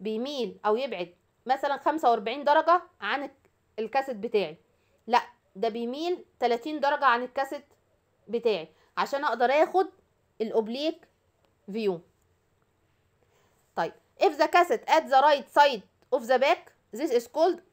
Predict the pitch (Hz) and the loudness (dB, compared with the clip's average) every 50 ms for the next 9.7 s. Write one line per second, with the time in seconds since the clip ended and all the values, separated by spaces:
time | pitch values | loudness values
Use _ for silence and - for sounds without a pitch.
0 | _ _ _ _ - 226 262 285 277 233 - - 190 214 214 - - 311 311 330 | _ _ _ _ 2 4 4 4 4 2 -4 -6 -8 -8 -8 -6 -6 -4 -2 -2
1 | 302 214 226 220 202 202 180 160 - - _ _ _ _ _ _ _ _ _ _ | -2 -2 -4 -4 -4 -6 -8 -8 -10 -20 _ _ _ _ _ _ _ _ _ _
2 | _ _ _ _ _ _ _ _ _ _ _ _ _ _ _ _ _ _ - 196 | _ _ _ _ _ _ _ _ _ _ _ _ _ _ _ _ _ _ -6 0
3 | 226 220 196 208 220 220 208 _ _ _ _ _ _ _ _ _ _ _ _ _ | 0 0 0 0 -4 -6 -8 _ _ _ _ _ _ _ _ _ _ _ _ _
4 | _ _ _ _ _ _ _ - 214 - 247 277 349 339 262 175 170 _ _ _ | _ _ _ _ _ _ _ -2 2 4 6 6 6 4 2 -2 -8 _ _ _
5 | _ _ _ _ _ _ _ _ _ _ _ _ _ - 208 202 202 220 339 370 | _ _ _ _ _ _ _ _ _ _ _ _ _ -10 -10 -10 -4 0 0 0
6 | - - 254 269 254 254 254 254 262 - 247 208 175 170 185 202 220 233 247 240 | 0 -2 -6 -8 -6 -6 -8 -6 -4 -4 -4 -4 -4 -6 -8 -6 -4 -2 -2 -2
7 | 208 220 240 247 254 254 240 202 165 165 _ _ _ _ _ _ _ _ _ _ | 0 -2 -2 0 0 0 0 0 -2 -6 _ _ _ _ _ _ _ _ _ _
8 | _ _ _ _ _ _ _ _ _ _ _ _ - 240 302 330 311 277 262 247 | _ _ _ _ _ _ _ _ _ _ _ _ 2 6 6 6 8 6 4 4
9 | 247 247 240 262 269 277 285 262 262 214 - - _ - | 4 0 0 2 4 4 4 4 4 -2 -10 -12 _ -20